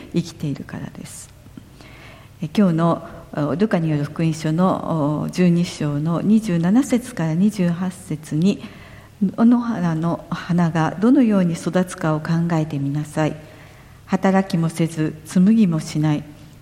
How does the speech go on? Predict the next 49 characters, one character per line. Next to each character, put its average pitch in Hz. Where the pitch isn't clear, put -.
し -
か 196
し 165
言 -
っ 151
て -
お 175
く。 175
栄 214
華 160
を 156
極 185
め 170
た 160
ソ 247
ロ 240
モ 196
ン 180
で 165
さ 247
え、 -
こ 180
の 175
花 175
の 165
一 226
つ 262
ほ 269
ど 294
に 294
も 226
着 -
飾 185
っ 175
て 254
は 240
い 165
な 156
か 151
っ 139
た。 -
今 175
日 143
は 143
野 190
に 180
あ 190
っ 190
て、 -